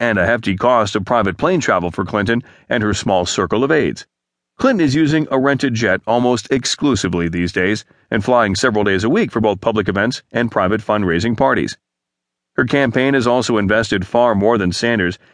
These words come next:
in putting on high-dollar fundraising events, holding nearly sixty such receptions over the last quarter.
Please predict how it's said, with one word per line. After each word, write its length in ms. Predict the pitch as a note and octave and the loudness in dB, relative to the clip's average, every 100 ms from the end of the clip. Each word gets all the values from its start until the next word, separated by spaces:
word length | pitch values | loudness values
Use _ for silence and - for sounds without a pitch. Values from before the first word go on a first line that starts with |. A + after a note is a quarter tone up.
| - | -6
in 160 | B2+ A2 | -2 2
putting 240 | C#3 B2+ | 2 4
on 160 | B2 A2 | 2 2
high-dollar 540 | A#2+ B2 A#2+ A#2+ G#2+ | 2 2 2 2 0
fundraising 520 | A#2+ B2 G#2+ F#2 F#2+ | 0 0 2 0 0
events, 380 | F2 A2 G#2 - _ _ _ - | -2 0 -2 -4 _ _ _ 0
holding 300 | D3+ C3 A2+ | 2 2 2
nearly 380 | B2 D#3 A2 - | 2 2 0 -2
sixty 460 | - - G#3 - G2+ | -2 0 0 0 -2
such 280 | - A2 - | 0 -2 -2
receptions 640 | F#2+ D#3 E3+ G#2+ G#2 - _ _ | 0 0 0 -2 -4 -6 _ _
over 200 | B2+ A2+ | -2 0
the 80 | G2+ | 0
last 240 | G2 F2 - | 2 0 -2
quarter. 380 | - C#3+ A2+ | 0 2 0